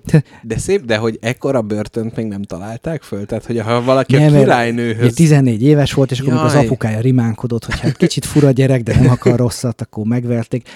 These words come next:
Speaker 2: akkor már itt kapott három hónap börtönt, aztán megint visszament.
Speaker 1: Mindig feketeiben jársz, mert emós vagy.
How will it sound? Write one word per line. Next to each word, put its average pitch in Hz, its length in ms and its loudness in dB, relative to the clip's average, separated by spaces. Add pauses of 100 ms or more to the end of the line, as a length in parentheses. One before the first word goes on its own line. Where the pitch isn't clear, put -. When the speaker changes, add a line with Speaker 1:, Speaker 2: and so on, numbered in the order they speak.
Speaker 2:
akkor 117 220 -8
már 110 120 -4
itt 104 100 -10
kapott 110 300 -8
három 110 360 -8
hónap 95 240 -6
börtönt, 107 600 -6
aztán 95 300 -8 (220)
megint 104 340 -6
visszament. 127 280 -4
Speaker 1:
Mindig 135 180 2
feketeiben 120 600 -4
jársz, 104 260 -8
mert - 140 -12
emós 147 440 4
vagy. - 300 -2